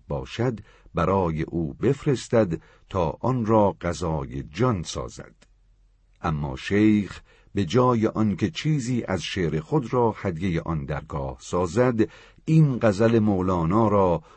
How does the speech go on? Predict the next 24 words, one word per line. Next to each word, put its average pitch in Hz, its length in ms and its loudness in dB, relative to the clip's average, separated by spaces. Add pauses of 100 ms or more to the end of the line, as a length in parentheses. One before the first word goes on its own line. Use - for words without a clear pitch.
(140)
با 82 340 2
تحسین 135 680 -2
و 120 160 0
اعجابی 95 800 0
متواضعانه 78 1300 -4 (260)
برای 73 480 -2
او 73 320 -6
فرستاد 80 640 -2 (720)
و 71 180 -6
غزل 90 480 2 (320)
نه 123 180 2
فقط 120 480 -2
در 92 140 0
شیراز 71 720 -6 (300)
بلکه 87 380 -4
در 80 220 0
بخارا 85 720 0
هم 98 360 0 (260)
مورد 85 440 -2
تحسین 90 720 -4
مشایخ 78 720 -4 (140)
عصر 117 440 -2
واقع 104 420 2
شد 87 420 -2